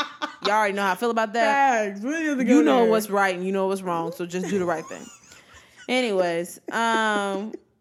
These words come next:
Speaker 2: great. So go
Speaker 1: <sighs>
Speaker 2: privately point out their offense, period. If the other person who sinned against you
Speaker 1: Mm-hmm.
Speaker 2: listens and confesses it,
Speaker 1: Mm-hmm.
Speaker 2: so
Speaker 1: So he hear you.
Speaker 2: repent.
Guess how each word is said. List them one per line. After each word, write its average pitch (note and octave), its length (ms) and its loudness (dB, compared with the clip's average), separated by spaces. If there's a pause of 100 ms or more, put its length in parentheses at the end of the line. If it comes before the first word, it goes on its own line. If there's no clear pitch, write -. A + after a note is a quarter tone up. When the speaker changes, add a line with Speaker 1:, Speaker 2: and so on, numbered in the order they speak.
(160)
Speaker 2:
great. G#3+ 260 2 (840)
So G#4 240 2
go G4 100 4
Speaker 1:
<sighs> - 0 -
Speaker 2:
privately C#4+ 380 4
point B3 180 0
out A3+ 120 -2
their G3+ 120 -2
offense, F#3 300 -8
period. D3+ 360 -8 (140)
If C4 180 -2
the A#3+ 180 -4
other C4+ 240 0
person A#3+ 560 -4 (180)
who G3+ 580 -6
sinned F#3 240 -8
against F3 280 -10
you D#3 140 -12
Speaker 1:
Mm-hmm. G#3+ 140 -2
Speaker 2:
listens G#3 600 0 (500)
and C#4+ 300 0
confesses C4+ 640 -4
it, D#3+ 320 -8
Speaker 1:
Mm-hmm. G#3 400 -4 (100)
Speaker 2:
so - 180 -6
Speaker 1:
So G3 40 2
he G3 100 0
hear B3 220 0
you. C4+ 280 2
Speaker 2:
repent. A3 340 -2